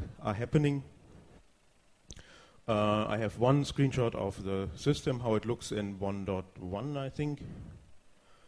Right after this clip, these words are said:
Um, but I will not go too much into the detail of, of, uh, f-,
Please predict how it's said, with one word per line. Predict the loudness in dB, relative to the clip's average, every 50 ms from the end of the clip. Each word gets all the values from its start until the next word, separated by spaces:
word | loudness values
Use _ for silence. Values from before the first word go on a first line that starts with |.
| -20 -20 -20 -20 -20 -20 -20 -20 -20 -20 -20 -20 _ _ _ 0
Um, | 2 2 4 4 4 2 0 2 2
but | 2 4 4
I | 6
will | 6 6 6 6
not | 6 4 2 0 0
go | 2 6 6 6
too | 6 4 2 0
much | 0 0 -2 -2
into | -6 -6 -6 -4
the | -4 -4 -4
detail | -4 -6 -6 -4 -4 -2 -2 -2 0
of, | 0 -2 -2 -4 -8 -12 -14
of, | -8 -6 -6 -6 -6 -8 -8 -6
uh, | -4 -2 -2
f-, | -4 -6 -8 -14